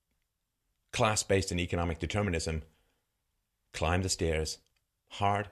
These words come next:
trembling legs, one at a time, deal with the anxiety of a fundamental change in your station, and get the hell to where you want to be, if you're able. But just saying, "Well, I was just born here,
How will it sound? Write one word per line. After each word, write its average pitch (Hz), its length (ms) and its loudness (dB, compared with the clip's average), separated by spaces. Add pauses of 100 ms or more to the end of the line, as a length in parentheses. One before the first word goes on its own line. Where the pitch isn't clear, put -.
trembling 110 360 0
legs, 87 320 -2
one 90 240 0
at 92 60 0
a 95 60 0
time, 80 380 -6
deal 90 180 2
with 107 140 -2
the 104 100 0
anxiety 78 600 -4 (680)
of 87 120 -2
a 78 40 -6
fundamental 82 440 0
change 80 300 -2
in 78 80 -4
your 78 100 -2
station, 73 500 -4 (1400)
and 92 180 0
get 98 220 -2
the - 60 -4
hell 78 300 -4 (380)
to 104 100 -4
where 85 180 2
you 82 200 -2
want 76 200 -4
to 76 60 -6
be, - 320 -10 (480)
if - 180 -4
you're 98 140 2
able. 151 240 -2 (2250)
But 101 120 4
just 113 200 6
saying, 104 300 6
"Well, 95 340 6
I 113 140 6
was 113 120 4
just - 240 0
born 156 220 10
here, 95 300 2